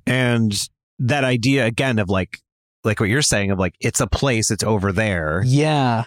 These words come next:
Speaker 1: And sort of, I don't know, just
Speaker 2: Right. Is
Speaker 1: ju-
Speaker 2: it? Yeah, right. 'Cause, like, I,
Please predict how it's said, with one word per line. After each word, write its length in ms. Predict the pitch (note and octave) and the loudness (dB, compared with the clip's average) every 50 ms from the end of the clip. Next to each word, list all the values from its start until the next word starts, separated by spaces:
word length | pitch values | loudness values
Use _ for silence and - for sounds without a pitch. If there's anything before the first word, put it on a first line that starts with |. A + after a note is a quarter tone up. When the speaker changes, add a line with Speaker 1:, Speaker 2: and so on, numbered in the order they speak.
| - - | -6 -4
Speaker 1:
And 160 | C3 A#2+ A2+ | -2 -2 0
sort 220 | - C3 A#2+ A2 G#2+ | 0 0 0 0 0
of, 280 | G#2 F#2+ F2+ - - - - _ _ _ _ - | -2 -2 -6 -8 -12 -14 -16 _ _ _ _ -4
I 100 | - F3 | 0 0
don't 100 | F3+ F3 | 2 2
know, 180 | F3+ D3 A2+ | 2 0 0
just 160 | F3+ F3+ G3 | 2 2 2
Speaker 2:
Right. 460 | C4 C4+ C#4 C4+ A3+ E3+ B2+ A2+ - _ _ _ _ _ _ | 2 2 2 0 0 0 -2 -2 -4 _ _ _ _ _ _
Is 180 | - A3 A3 G3 | -2 0 2 2
Speaker 1:
ju- 100 | D#4 C4+ | 2 0
Speaker 2:
it? 80 | A4 - | 0 -2
Yeah, 380 | F#3 F#3 G#3 C4 B3 F#3+ C#3+ - - | 0 0 2 2 2 0 -2 -2 -2
right. 300 | - F3 G#3+ A#3 A3+ F#3 | 0 2 2 2 2 0
'Cause, 160 | - G#3+ G3 A3 | 0 0 0 0
like, 200 | G3+ D3+ - _ _ - | -2 -4 -6 _ _ -6
I, 60 | - | -4